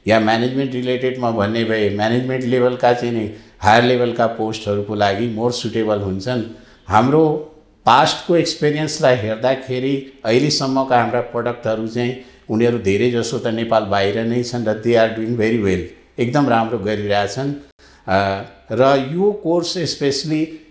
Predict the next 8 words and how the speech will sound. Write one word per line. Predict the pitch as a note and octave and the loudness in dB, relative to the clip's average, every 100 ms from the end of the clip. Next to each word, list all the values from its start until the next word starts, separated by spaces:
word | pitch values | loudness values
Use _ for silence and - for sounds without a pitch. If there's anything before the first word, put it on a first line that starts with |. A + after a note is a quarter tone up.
| - | -2
एउटा | C3 D3 D#3 | 2 4 2
कुरा | D3 D3 D3 | 2 0 2
अर्को | C3+ C3+ C3+ - F3+ | 2 0 -4 0 -2
हामीले | A#2+ B2 C#3+ C#3+ | -2 -2 0 -2
कन्फ्युजन | C#3+ C3 B2+ B2 B2 B2 | -2 -6 -6 -6 -6 -6
के | - D3+ | -6 -6
पाइरहेछौँ | D3+ A2+ A2 A2+ G#2+ - A2 | 0 0 0 0 0 -2 -6
भने | G2 A2 C3+ | -4 -4 -4